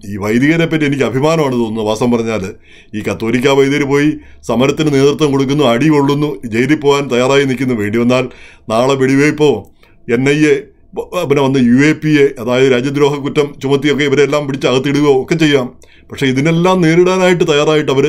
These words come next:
രംഗത്ത് വന്നിരിക്കുന്നു. നമുക്കറിയാം, ഒരു ശരാശരി കത്തോലിക്കാ വൈദികൻ ചെയ്യുന്നത്, ആ, ഏതെങ്കിലും ഇടവകയിൽ ചെല്ലുന്നു, അവിടെ എന്തെങ്കിലും, എന്തെങ്കിലും കെട്ടിടമോ വല്ലതും ഉണ്ടെങ്കിൽ അത് പൊളിച്ചു പണിയുക,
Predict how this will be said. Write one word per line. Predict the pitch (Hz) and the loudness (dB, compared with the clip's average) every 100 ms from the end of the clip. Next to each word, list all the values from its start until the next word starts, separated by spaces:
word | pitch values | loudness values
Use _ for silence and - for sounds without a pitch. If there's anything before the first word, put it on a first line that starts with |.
| 175 | -2
രംഗത്ത് | 107 123 131 | -4 -2 0
വന്നിരിക്കുന്നു. | 117 113 98 98 - - - - _ - | -2 -2 -6 -8 -10 -18 -20 -20 _ -8
നമുക്കറിയാം, | 113 120 143 147 151 | -4 -2 0 0 0
ഒരു | 143 | -2
ശരാശരി | 120 127 143 156 165 | -2 0 0 0 0
കത്തോലിക്കാ | 151 151 151 156 | -2 -2 -2 0
വൈദികൻ | 156 151 156 160 | 2 0 0 -2
ചെയ്യുന്നത്, | 135 131 147 135 117 123 - - - - - - 147 | 0 -2 0 0 -2 -4 -16 -20 -20 -20 -20 -14 -4
ആ, | 147 135 | 0 2
ഏതെങ്കിലും | 123 147 143 151 | 2 2 0 0
ഇടവകയിൽ | 139 147 151 165 | 2 0 0 -2
ചെല്ലുന്നു, | 139 127 139 165 123 | -2 0 0 -2 -4
അവിടെ | 117 139 | 0 2
എന്തെങ്കിലും, | 143 143 151 151 - 131 | 2 -2 -2 -4 -6 -2
എന്തെങ്കിലും | 120 139 151 147 | 0 0 0 0
കെട്ടിടമോ | 135 131 147 151 | -2 0 0 2
വല്ലതും | 143 139 | 2 2
ഉണ്ടെങ്കിൽ | 135 131 | 0 0
അത് | 123 | -2
പൊളിച്ചു | 117 123 127 | 0 0 2
പണിയുക, | 156 127 120 | 2 2 0